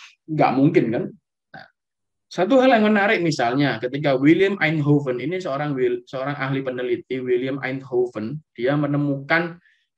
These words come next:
bagaimana jantung itu berdetak dan menghasilkan listrik.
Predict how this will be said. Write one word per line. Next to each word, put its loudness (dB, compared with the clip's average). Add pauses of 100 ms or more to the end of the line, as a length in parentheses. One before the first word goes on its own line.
bagaimana 0
jantung -2
itu -4
berdetak -6
dan 2
menghasilkan 0 (240)
listrik. -6